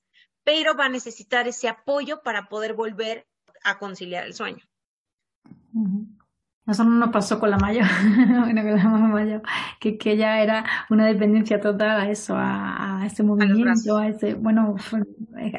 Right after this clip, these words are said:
Speaker 2: liábamos, con tal de que se volviera a dormir, era <laughs> increíble y tardábamos
Speaker 1: Es
Speaker 2: una hora.
Speaker 1: agotador. No, y
Speaker 2: Sí.
Speaker 1: aparte el tiempo que te llevas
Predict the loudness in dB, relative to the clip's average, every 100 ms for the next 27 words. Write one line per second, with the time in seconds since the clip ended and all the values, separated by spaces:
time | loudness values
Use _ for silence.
0 | -6 -2 0 0 2 2 2 0 0 2
1 | 2 0 2 2 2 2 2 2 2 2
2 | 0 0 0 2 2 4 4 6 4 4
3 | 4 2 2 2 4 4 6 6 6 4
4 | 4 2 0 -4 -8 -12 -14 _ _ -16
5 | -14 -14 -8 -2 0 0 -2 -4 -8 -10
6 | -10 -4 -4 -4 -10 -12 -6 -6 -2 -2
7 | 0 -4